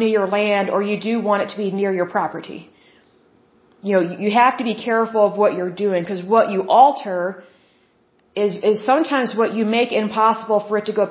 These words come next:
back to the way it originally was. And it can affect a lot of things. And one of the things that this reminds me of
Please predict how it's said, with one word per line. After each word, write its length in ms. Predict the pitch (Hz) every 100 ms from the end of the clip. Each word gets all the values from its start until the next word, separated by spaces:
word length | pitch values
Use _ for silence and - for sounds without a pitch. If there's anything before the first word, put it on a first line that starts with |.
| 202
back 120 | 208 -
to 40 | 185
the 60 | 196
way 100 | 196 180
it 100 | 175
originally 360 | 190 190 175 160 170
was. 220 | 156 170 - -
And 160 | 190
it 80 | 190 226
can 220 | 220 -
affect 400 | 196 - 208 196 190
a 20 | 190
lot 120 | 180
of 80 | 175
things. 360 | 190 170 - -
And 80 | 180 190
one 80 | 220
of 40 | 262
the 80 | 247 233
things 300 | 214 208 202 196
that 140 | 175 - - - -
this 180 | 214 214
reminds 380 | 202 208 226 220
me 100 | 208
of 60 | 185